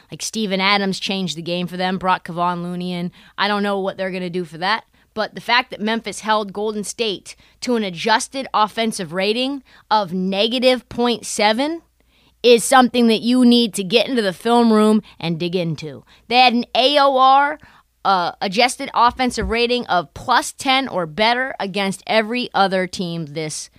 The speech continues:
playoff run. Negative point seven against Memphis, plus ten or better on offense against everyone else. That's the stat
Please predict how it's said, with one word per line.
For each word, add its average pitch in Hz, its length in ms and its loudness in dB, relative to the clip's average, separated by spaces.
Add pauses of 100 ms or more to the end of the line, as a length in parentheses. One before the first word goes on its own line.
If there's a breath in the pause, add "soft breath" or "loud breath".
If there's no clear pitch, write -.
(200 soft breath)
playoff 139 400 -6
run. 87 280 -14 (840)
Negative 208 640 -2
point 427 300 2
seven 427 420 4
against 427 320 4
Memphis, 339 560 2 (380 soft breath)
plus 226 400 4
ten 302 240 4
or 302 100 8
better 262 340 8
on 254 200 8
offense 220 480 4
against 190 420 -2
everyone 196 560 4
else. - 400 -10 (1500)
That's - 380 0
the 370 100 2
stat 440 720 2